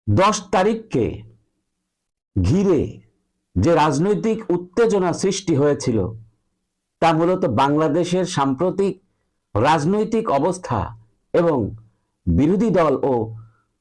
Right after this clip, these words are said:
সরকারের মধ্যে ক্রমবর্ধমান দ্বন্দ্বকে নির্দেশ করে। আওয়ামী লীগের বিভিন্ন অঙ্গ সংগঠন, যেমন ছাত্রলীগ, যুবলীগ, স্বেচ্ছাসেবক লীগ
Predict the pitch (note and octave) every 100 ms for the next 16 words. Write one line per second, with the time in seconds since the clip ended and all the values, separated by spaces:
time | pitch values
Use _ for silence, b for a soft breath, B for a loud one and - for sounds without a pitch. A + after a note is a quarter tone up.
0 | _ - E3 F3+ F3+ G#3 G3+ F#3 E3+ C#3
1 | A2+ D3 B2 - _ _ _ _ _ _
2 | _ _ _ _ _ _ _ _ - G#3+
3 | A3+ G3+ F#3+ A#2 G#3+ G#3+ E3 G2+ - -
4 | G2 D#3+ E3+ E3 F3 E3 C3+ C3+ G2+ E3
5 | E3 G#2+ F#2 - - _ _ _ _ _
6 | _ _ _ _ _ _ _ _ _ _
7 | _ _ _ B2+ E3 G3 A3 A3+ A3+ F#3+
8 | F3 G#3 A3 A3+ E3+ F#3 F3+ F3 F3 E3+
9 | F3+ F3+ G3+ G3+ - _ _ _ _ _
10 | - C#3 F3 E3+ - E3 - F3 E3 F#3
11 | F#3 - _ _ _ _ _ G2+ E3+ E3+
12 | F3 F3 F3 F#3 F3+ F3+ E3 F3 E3 E3+
13 | E3 F3